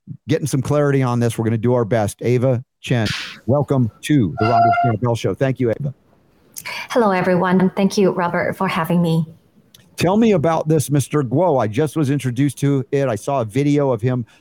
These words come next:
Speaker 1: and his, uh, uh, wow, his, his stunning pronouncements about illicit relationships between Fauci and people in the C C P, including one particular woman,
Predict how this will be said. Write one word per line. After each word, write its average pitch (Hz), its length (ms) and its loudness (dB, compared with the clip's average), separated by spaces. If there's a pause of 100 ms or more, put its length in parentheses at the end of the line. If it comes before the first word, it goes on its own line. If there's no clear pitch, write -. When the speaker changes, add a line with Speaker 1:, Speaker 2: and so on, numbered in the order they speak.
(160)
Speaker 1:
and 120 140 -2
his, 117 240 -2
uh, 107 400 -2 (200)
uh, - 80 -10 (320)
wow, 101 340 -8
his, 113 220 -8
his 110 240 -8
stunning 165 320 -2
pronouncements 107 640 -4
about 110 300 -4 (300)
illicit 120 400 -2
relationships 120 680 -2
between 107 280 -4
Fauci 139 500 -2 (240)
and 113 180 -2
people 135 360 0
in 135 140 0
the 127 60 0
C 127 200 -2
C 113 180 -4
P, 139 220 0
including 120 400 -2
one 127 200 -2
particular 117 400 -4
woman, 123 360 0